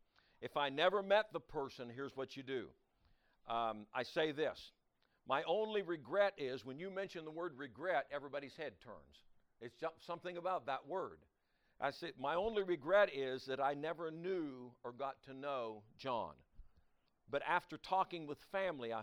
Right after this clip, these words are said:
feel like I know him or her very, very well." I talk about opening up the treasure chest of your mind. Um,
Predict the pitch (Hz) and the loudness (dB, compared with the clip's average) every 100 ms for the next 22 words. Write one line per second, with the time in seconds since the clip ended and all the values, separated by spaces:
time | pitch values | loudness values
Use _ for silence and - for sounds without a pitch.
0 | - 165 143 135 127 127 120 131 139 123 | -6 -4 -2 -2 -2 -6 -8 -8 -8 -8
1 | 110 107 104 98 101 _ _ - 107 - | -10 -8 -8 -10 -16 _ _ -14 -12 -10
2 | 135 117 101 82 120 113 101 87 101 95 | -4 -4 -4 -6 -2 -2 -4 -6 -8 -8
3 | 98 104 95 - _ _ _ - 165 - | -10 -10 -10 -16 _ _ _ -12 -12 -6
4 | 226 - 190 185 175 - _ _ - 208 | -6 -4 0 2 2 -2 _ _ -4 -2
5 | 208 196 180 175 151 - - 185 185 - | -2 0 0 -2 -4 -10 -4 -4 -4 -6
6 | 160 - 175 151 - 147 117 123 120 110 | -12 -10 -8 -8 -8 -10 -8 -10 -6 -6
7 | 98 78 67 69 - _ _ _ _ _ | -6 -12 -16 -20 -20 _ _ _ _ _
8 | _ _ - 120 117 110 | _ _ -4 -2 -2 -6